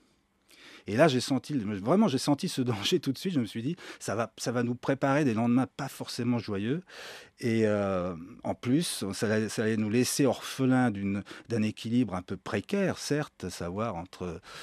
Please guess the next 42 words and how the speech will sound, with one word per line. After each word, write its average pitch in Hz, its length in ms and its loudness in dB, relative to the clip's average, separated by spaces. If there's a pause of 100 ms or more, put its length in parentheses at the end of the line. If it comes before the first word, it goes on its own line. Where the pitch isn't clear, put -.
(200)
l'Est, 104 320 -4
le 98 80 -12
capitalisme - 640 -8
et 123 120 2
le 117 60 0
communisme. 101 680 -4
Mais 110 100 -2
en 110 80 -2
même 95 140 -6
temps, 143 120 -4
il 139 40 -2
y 107 40 -2
avait 95 100 -6
une 95 80 -6
espèce 101 220 -6
de, 90 140 -8 (360)
de 90 100 -10
dissuasion 110 720 0
qui - 160 -12
faisait 113 640 -4
que - 80 -4
ça - 160 -6
fonctionnait. 117 800 0 (200)
Une 85 140 -8
espèce 90 260 -6
d'équilibre 107 580 -4
un 90 60 -4
peu 95 140 -8
comme 98 140 -6
ça. 98 140 -6 (460)
Et 113 140 -2
là, 170 480 0
je 110 100 -2
savais 120 300 2
aussi 135 420 2
que - 160 -4
forcément, 147 800 0
le 135 100 4
monde 139 320 6
fonctionne 123 520 0
par 85 280 -2
bipolarité, 160 1000 -2